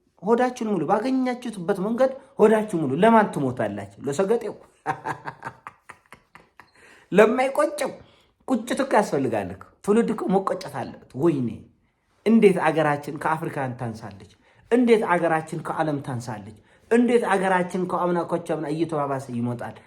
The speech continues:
እንዴት ሰላም እናጣለን? እንዴት እንራባለን? እንዴት ወጣቶች ስራ ያጣሉ? እንዴት ብሎ የሚቆጭ ትውልድ ያስፈልጋል። ይሄ የማይቆጭ ትውልድ ደግሞ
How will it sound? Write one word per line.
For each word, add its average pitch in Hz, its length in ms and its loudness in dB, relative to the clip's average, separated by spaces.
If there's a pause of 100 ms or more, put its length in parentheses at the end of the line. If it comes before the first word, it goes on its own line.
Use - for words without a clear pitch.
(200)
እንዴት 240 300 2
ሰላም 185 300 2
እናጣለን? 139 560 -6
እንዴት 247 320 0
እንራባለን? 131 720 -4 (340)
እንዴት 254 280 4
ወጣቶች 185 420 0
ስራ 185 180 -2
ያጣሉ? 131 360 -2 (100)
እንዴት 247 380 2 (360)
ብሎ 349 220 2 (200)
የሚቆጭ 508 540 4
ትውልድ 466 400 4
ያስፈልጋል። 226 640 2 (3000)
ይሄ 262 120 2
የማይቆጭ 269 520 2
ትውልድ 196 380 0
ደግሞ 508 280 -2